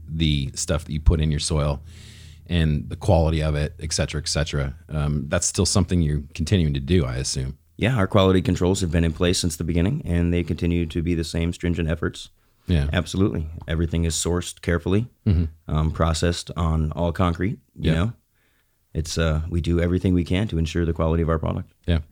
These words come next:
Speaker 1: And have you guys ever, like, heavy metals and stuff? Has that ever been
Speaker 2: We
Speaker 1: an issue?
Speaker 2: No, we get our tests done.
Speaker 1: Yeah.
Speaker 2: You know,
Speaker 1: Mm-hmm.
Speaker 2: so all of that information is available off the website.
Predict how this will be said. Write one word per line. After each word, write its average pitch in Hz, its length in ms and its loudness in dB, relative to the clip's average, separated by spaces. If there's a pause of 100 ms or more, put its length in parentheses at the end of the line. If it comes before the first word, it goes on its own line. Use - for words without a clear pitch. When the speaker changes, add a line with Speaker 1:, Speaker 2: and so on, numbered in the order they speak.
(500)
Speaker 1:
And 113 320 6
have 123 120 6
you 123 60 2
guys 123 220 4
ever, 113 500 2
like, 95 320 -2
heavy 113 220 4
metals 95 300 2
and 110 80 2
stuff? 110 400 -2
Has 87 100 2
that 95 120 4
ever 92 220 2
been 85 600 -2
Speaker 2:
We 117 100 8
Speaker 1:
an 92 40 4
issue? 117 300 0 (300)
Speaker 2:
No, 139 260 4 (260)
we 117 140 2
get 127 200 2
our 123 120 4
tests 135 380 0
done. 113 260 2 (100)
Speaker 1:
Yeah. 107 240 6
Speaker 2:
You 98 80 0
know, 98 100 8
Speaker 1:
Mm-hmm. 98 80 6
Speaker 2:
so 107 120 0
all 101 160 4
of 98 80 2
that 101 180 2
information 95 460 -2
is 101 100 -2
available 98 460 0
off - 100 -6
the - 80 -6
website. 87 320 -2